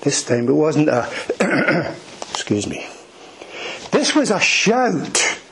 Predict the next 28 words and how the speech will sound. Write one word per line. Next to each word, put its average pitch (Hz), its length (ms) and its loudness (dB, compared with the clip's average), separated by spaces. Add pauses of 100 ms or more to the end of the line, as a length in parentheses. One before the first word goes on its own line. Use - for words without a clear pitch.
(600)
that 175 180 0
demanded 226 800 2
people's 247 460 2
attention. 196 960 0 (1800)
'Cause - 200 2
he 127 120 4
knew 170 320 2
that 160 220 2
his - 220 2
time 147 500 0
was 139 120 0
short. - 600 0 (640)
He - 160 2
knew 214 180 2
that 208 180 4
in 202 60 4
a 190 80 2
few 208 300 2
months' 196 280 0
time 202 300 2
he 170 140 0
would 180 240 0
be 170 160 2
back 202 400 2
in 185 100 2
these 175 240 2
same 208 360 2
streets. - 720 0